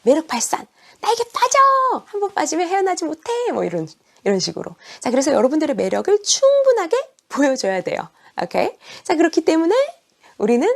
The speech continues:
열심히 make yourself known. 오케이? 자, 매력 발산을 하도록 노력을 해야 되겠죠. 자, 그래서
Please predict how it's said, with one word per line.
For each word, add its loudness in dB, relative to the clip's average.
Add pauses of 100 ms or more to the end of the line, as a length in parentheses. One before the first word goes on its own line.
(320)
열심히 0 (380)
make 2 (380)
yourself -2
known. -6 (280)
오케이? -6 (400)
자, -4
매력 2
발산을 -2 (140)
하도록 0
노력을 -8
해야 -6
되겠죠. -10 (480)
자, -8 (140)
그래서 0